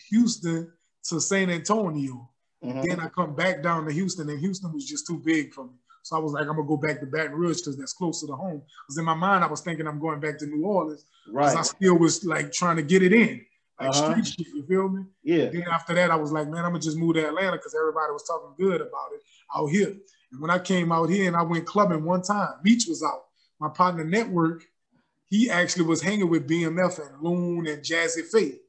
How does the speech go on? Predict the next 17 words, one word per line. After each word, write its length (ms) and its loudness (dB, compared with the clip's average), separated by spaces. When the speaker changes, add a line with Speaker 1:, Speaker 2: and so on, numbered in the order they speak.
Speaker 2:
Uh-huh. 400 0
Speaker 1:
And 140 -4
you 80 2
know 120 4
Jazzy 340 0
Faye 200 2
do 180 0
beats, 460 2
and 100 -10
he 100 -6
was 160 0
Speaker 2:
Ye- 120 -4
Speaker 1:
giving 180 -6
Wack 220 2
and 100 -6
Juvenile 500 0
beats. 480 0